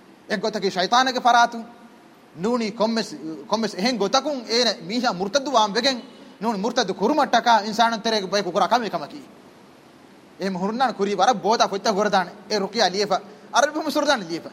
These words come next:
අරබි බොම කලිමතක ෆතෙක් නූනි ගණ්ඩක ලියප මිවනි වලගේ තෙරේ දාහරේ නූනි මෙනි තනගේ තෙරේ බාවාහරේ නූනි මෙනි තනගේ හරකොල්ලාහරේ. දෙ ජහපිනාන බුරකටගේ තෙරේක නූනි ලියප ඉන්නානි තෆ්සීලක මුජර්රද් මිකම් වාණේ.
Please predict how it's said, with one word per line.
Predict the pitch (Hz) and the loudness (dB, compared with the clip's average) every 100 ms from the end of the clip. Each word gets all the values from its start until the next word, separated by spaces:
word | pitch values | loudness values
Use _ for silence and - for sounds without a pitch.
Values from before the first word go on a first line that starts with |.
| - - - - - - | -20 -20 -20 -20 -12 0
අරබි | 208 233 | 2 2
බොම | 214 | -2
කලිමතක | 202 220 220 214 190 | -2 0 -2 -2 0
ෆතෙක් | 185 185 233 196 | 0 2 0 -2
නූනි | 202 208 175 | -4 -4 0
ගණ්ඩක | 202 220 190 | 0 2 0
ලියප | 220 190 | 0 -2
මිවනි | 175 214 208 | -4 -2 2
වලගේ | 190 214 202 | 2 2 0
තෙරේ | 202 | -2
දාහරේ | 175 190 180 170 - - - | 4 4 2 -4 -12 -18 -6
නූනි | 220 196 | -4 -2
මෙනි | 196 226 | -2 0
තනගේ | 208 202 | -2 -2
තෙරේ | 196 185 | -2 2
බාවාහරේ | 185 208 196 180 175 | 4 6 4 2 -2
නූනි | 202 185 | -6 -4
මෙනි | 214 208 | -4 -2
තනගේ | 196 165 | -2 2
හරකොල්ලාහරේ. | 214 233 190 175 156 - - - - - - | 2 2 2 0 0 -12 -20 -20 -20 -20 -14
දෙ | - 196 | -6 0
ජහපිනාන | 202 196 196 165 | 2 2 -2 -2
බුරකටගේ | 196 202 208 185 | -2 -2 -2 -2
තෙරේක | 190 202 180 | 0 0 0
නූනි | 180 196 180 | -2 -4 0
ලියප | 196 196 | 0 0
ඉන්නානි | 196 185 | 0 0
තෆ්සීලක | 180 175 196 196 160 | 0 0 0 0 -2
මුජර්රද් | 170 247 285 285 202 | 0 4 4 2 -2
මිකම් | 202 180 | -4 -2
වාණේ. | 160 147 135 - | -2 -4 -14 -20